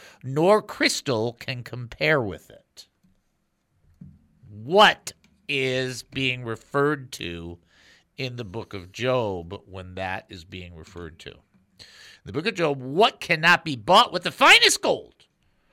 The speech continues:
No, Eric got the pow pow on that. Uh, "Nor can its price be weighed in silver, and neither gold nor crystal can be compared with it." There you go. There you go. See, you're just, like, rolling. All right, hold on,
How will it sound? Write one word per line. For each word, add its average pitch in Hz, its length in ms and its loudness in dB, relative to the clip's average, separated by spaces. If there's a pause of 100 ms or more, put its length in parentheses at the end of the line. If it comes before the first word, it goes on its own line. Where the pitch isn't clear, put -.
(460)
No, 196 840 6
Eric 185 300 0
got 196 160 2
the - 80 -18
pow 196 240 4
pow 175 240 2
on 139 180 0
that. 208 300 2 (340)
Uh, 151 180 4
"Nor 226 280 4
can 185 320 4
its 170 180 0
price 220 540 6
be 151 240 -6
weighed 180 420 4
in 165 160 -2
silver, 180 420 2
and 160 360 -4
neither 180 280 -2
gold 180 320 2
nor 233 200 6
crystal 151 500 -2 (160)
can 120 160 -8
be 113 160 -6
compared 110 640 -6
with 90 260 -18
it." - 100 -20 (140)
There 82 240 -16
you 123 140 -16
go. - 160 -20 (240)
There 101 180 -20
you 110 60 -20
go. 110 240 -20
See, 202 260 -20 (120)
you're 220 180 -18
just, 117 320 -18
like, 95 260 -10
rolling. 87 640 -10
All - 600 -20
right, - 80 -20
hold 135 180 -10
on, 117 180 -10